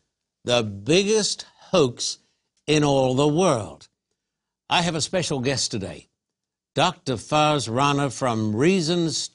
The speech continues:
to Believe. Doctor Rana is a great scientist, and today we're going to look at the evidence for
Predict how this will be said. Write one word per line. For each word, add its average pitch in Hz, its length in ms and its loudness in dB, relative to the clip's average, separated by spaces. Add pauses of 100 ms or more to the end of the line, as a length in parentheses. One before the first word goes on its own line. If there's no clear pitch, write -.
(140)
to 156 120 2
Believe. 151 640 0 (1120)
Doctor 180 300 2
Rana 139 460 2 (580)
is 165 200 4
a 147 80 2
great 139 280 0
scientist, 104 680 -4 (480)
and 107 140 -6
today 156 420 2
we're 127 240 0
going 131 300 0
to 120 80 0
look 143 400 0
at 127 140 -8
the 131 200 0
evidence 143 440 0
for 190 840 2